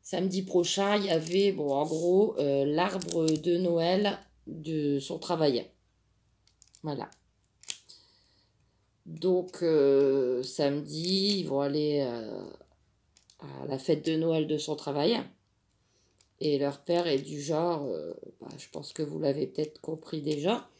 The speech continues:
euh, s'il y a un petit quelque chose, même qui dure une heure, ou bah, là, ça va durer plus, mais bah, je les ai pas du week-end, que ça soit l'un ou les trois.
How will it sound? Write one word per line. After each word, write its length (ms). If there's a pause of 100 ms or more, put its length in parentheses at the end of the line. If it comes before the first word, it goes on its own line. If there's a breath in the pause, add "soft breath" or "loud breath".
(720 soft breath)
euh, 320
s'il 300
y 80
a 160
un 160
petit 260
quelque 320
chose, 340
même 220
qui 140
dure 260
une 220
heure, 200
ou 60
bah, 180
là, 120
ça 100
va 120
durer 280
plus, 340
mais 420 (1400)
bah, 180
je 80
les 200
ai 60
pas 200
du 140
week-end, 520 (560)
que 100
ça 220
soit 480
l'un 600
ou 260
les 180
trois. 520